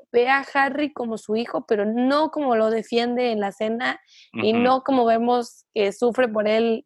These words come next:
Speaker 1: al verlo muerto en el Bogart. Entonces,
Speaker 2: Sí.
Speaker 1: creo que eso me, me faltó y de lo que me gustaría hablar la próxima semana. ¿Tú?
Speaker 2: Eh, creo que lo que más me emociona ver es esta temática de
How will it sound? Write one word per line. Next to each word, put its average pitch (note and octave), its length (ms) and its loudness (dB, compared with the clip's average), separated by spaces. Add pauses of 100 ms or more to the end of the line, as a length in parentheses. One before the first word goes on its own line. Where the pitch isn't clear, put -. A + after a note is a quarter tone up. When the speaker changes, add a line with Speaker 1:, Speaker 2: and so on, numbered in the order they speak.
Speaker 1:
al G3 160 2
verlo A3 280 2
muerto A3+ 320 -2
en A3+ 80 -2
el G3 140 -2
Bogart. F#3+ 360 -2 (340)
Entonces, G#3 600 -6 (520)
Speaker 2:
Sí. - 140 -2
Speaker 1:
creo A3 160 2
que A3 380 2
eso A3 260 0
me, G#3 160 0 (140)
me G3+ 80 -2
faltó G#3 420 0
y C4 100 0
de G#3+ 80 0
lo G3 120 2
que - 80 -8
me G#3 100 -4
gustaría G#3+ 360 -4
hablar G#3+ 220 0
la G#3+ 120 0
próxima G#3 440 -6
semana. F3+ 280 -10 (880)
¿Tú? D#4 160 0 (760)
Speaker 2:
Eh, C3 560 2
creo D3 200 0
que G3+ 100 0
lo E3+ 160 2
que C3 100 0
más B2 220 0
me E3 80 -6
emociona C3 380 -2
ver C#3 120 2
es C#3+ 140 0
esta D3 220 0
temática C3 720 0
de A#2 100 0